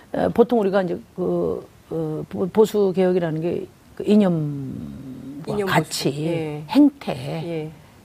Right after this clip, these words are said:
Speaker 1: 예, 뭐, 이 모든 것을 바꿔야 되는 것이지 않습니까?
Speaker 2: 예, 예.
Speaker 1: 근데 아직까지는 지금 기존, 어, 주류 보수 세력
Speaker 2: 음흠.
Speaker 1: 내에서,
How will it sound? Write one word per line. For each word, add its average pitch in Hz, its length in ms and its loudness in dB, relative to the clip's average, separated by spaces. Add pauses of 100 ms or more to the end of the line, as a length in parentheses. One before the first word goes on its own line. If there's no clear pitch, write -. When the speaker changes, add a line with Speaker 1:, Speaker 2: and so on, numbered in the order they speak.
Speaker 1:
예, 127 160 -10
뭐, 135 220 -4
이 185 80 4
모든 214 400 6
것을 190 220 2
바꿔야 151 340 -4
되는 135 200 -6
것이지 - 280 -10
않습니까? 170 580 -4
Speaker 2:
예, 151 60 -8
예. 156 80 -10 (240)
Speaker 1:
근데 - 100 0
아직까지는 175 640 2
지금 160 240 -4
기존, 170 520 0 (480)
어, 160 720 -6 (200)
주류 208 260 8
보수 170 260 0
세력 160 360 0
Speaker 2:
음흠. 170 120 -10
Speaker 1:
내에서, 165 640 0